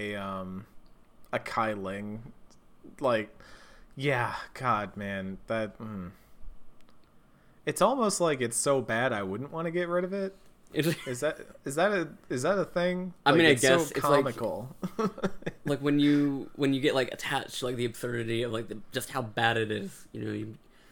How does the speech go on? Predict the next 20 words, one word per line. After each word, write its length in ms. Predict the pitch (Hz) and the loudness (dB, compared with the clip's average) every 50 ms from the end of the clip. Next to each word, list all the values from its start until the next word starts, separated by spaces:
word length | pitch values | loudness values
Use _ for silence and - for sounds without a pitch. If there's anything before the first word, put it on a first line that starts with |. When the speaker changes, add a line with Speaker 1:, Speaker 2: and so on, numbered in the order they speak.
| - - | -20 -10
Speaker 2:
it's 80 | 120 123 | -4 0
like, 220 | 143 131 - - | 0 0 2 2
there's 180 | 156 - 165 - | 2 2 2 0
Speaker 1:
That's 180 | - - - | -2 -6 -4
Speaker 2:
a 40 | - | 0
sentimentality 800 | - 156 135 - 139 127 110 - 131 123 117 113 113 120 120 120 | 2 0 2 2 0 -4 -4 -2 0 0 2 2 2 2 0 -2
to 280 | 120 - - 113 117 113 | -2 -2 -4 -4 -4 -6
things 300 | - - - 120 117 110 | -6 -6 -4 -4 -2 -2
that 80 | 113 | -2
are 80 | 113 113 | -2 -2
bad. 360 | 104 98 113 104 107 127 156 - - - - - - - - - - - - - - - - 180 | -2 -2 -2 -2 -2 -4 -6 -8 -12 -18 -20 -20 -20 -20 -20 -20 -20 -20 -20 -20 -20 -20 -12 -4
Speaker 1:
There's, 340 | 170 175 180 180 175 180 - | 0 2 2 2 2 -2 -4
there's 340 | - 147 151 180 180 175 - | -6 -2 2 2 2 2 2
something 720 | - - 214 247 262 - - 190 170 156 143 139 131 120 - - - - | -2 -2 -2 -2 -2 0 0 0 0 0 -2 -4 -4 -6 -8 -12 -12 -10
endearingly 760 | 139 131 127 123 113 131 135 139 139 135 123 120 117 113 107 | -8 -6 -6 -4 -2 -2 0 0 0 -2 -2 -2 -2 -4 -4
bad 560 | 101 101 101 95 101 101 98 98 95 95 92 - | -2 -2 -2 -2 -2 -2 -2 -2 -4 -6 -8 -8
in 240 | 117 110 107 104 104 | -8 -8 -6 -6 -6
many 240 | 110 107 107 104 101 | -4 -4 -4 -4 -6
of 140 | 101 98 95 | -6 -4 -2
our 400 | 92 92 90 90 90 90 92 | -2 0 0 0 -2 -4 -6